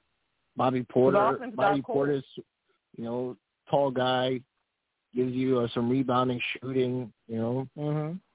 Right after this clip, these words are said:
Speaker 1: Yeah.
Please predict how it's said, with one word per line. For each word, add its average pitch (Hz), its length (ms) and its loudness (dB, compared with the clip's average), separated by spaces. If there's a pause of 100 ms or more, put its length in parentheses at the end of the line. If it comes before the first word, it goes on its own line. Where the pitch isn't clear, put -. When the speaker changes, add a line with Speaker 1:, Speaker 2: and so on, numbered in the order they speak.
(2250)
Speaker 1:
Yeah. 156 240 4